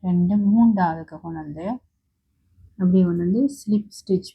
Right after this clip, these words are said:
போட்டுட்டு, திரும்ப வடிவா முன் பக்கத்துக்கு இப்படி திருப்பி எடுத்துட்டு, இப்ப நீங்க வடிவா இப்படி திருப்பி எடுத்துட்டு, இப்ப என்ன செய்ய போறீங்கன்னு சொன்னா,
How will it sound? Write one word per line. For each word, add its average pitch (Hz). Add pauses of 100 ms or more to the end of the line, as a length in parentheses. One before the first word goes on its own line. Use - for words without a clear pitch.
போட்டுட்டு, 175
திரும்ப 208 (1000)
வடிவா 185
முன் 196
பக்கத்துக்கு 185
இப்படி 185
திருப்பி 180
எடுத்துட்டு, 165 (800)
இப்ப 165
நீங்க 160
வடிவா 165 (480)
இப்படி 175
திருப்பி 180
எடுத்துட்டு, 165 (840)
இப்ப 185
என்ன 190
செய்ய 180
போறீங்கன்னு 151
சொன்னா, 160